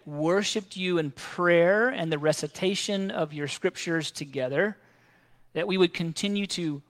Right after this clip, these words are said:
worship you through the sincere and careful study of your inspired word.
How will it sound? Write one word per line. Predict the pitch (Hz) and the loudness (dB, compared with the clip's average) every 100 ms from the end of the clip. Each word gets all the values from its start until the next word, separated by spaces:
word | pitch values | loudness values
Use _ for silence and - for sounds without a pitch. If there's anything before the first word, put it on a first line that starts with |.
| - | -12
worship | 151 151 185 214 - 220 - | -6 2 4 2 0 -2 -4
you | 160 139 147 190 175 | -6 -4 -4 -6 -12
through | - 170 | -4 0
the | 156 147 147 - - - _ _ _ - | 4 4 4 -2 -20 -20 _ _ _ -8
sincere | - - 175 156 - 185 185 190 214 226 - _ _ _ _ | -4 0 0 0 -2 0 2 4 4 0 -6 _ _ _ _
and | 160 147 165 | -4 -4 -8
careful | - - - 196 185 190 180 175 160 | -12 -8 0 0 2 0 0 -2 -6
study | - - - 185 143 131 139 - - - - - | -6 -4 0 0 2 -2 -4 -8 -20 -20 -20 -4
of | 147 | -2
your | 147 143 | 2 2
inspired | 143 147 139 - - 139 135 135 135 | 0 -4 -6 -6 0 0 2 -2 -6
word. | 151 143 139 123 - - | -8 -2 -2 -2 -12 -20